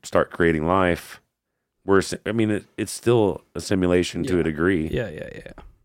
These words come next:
Speaker 1: Um,
Speaker 2: It's just not a computer simulation.
Speaker 1: Right.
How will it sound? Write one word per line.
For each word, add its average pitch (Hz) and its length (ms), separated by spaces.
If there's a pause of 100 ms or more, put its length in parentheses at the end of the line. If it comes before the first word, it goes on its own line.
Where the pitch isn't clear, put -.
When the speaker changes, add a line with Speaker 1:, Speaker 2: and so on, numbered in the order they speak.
(460)
Speaker 1:
Um, 87 280
Speaker 2:
It's 73 100
just - 100
not 113 100
a - 40
computer - 360
simulation. - 640
Speaker 1:
Right. 101 240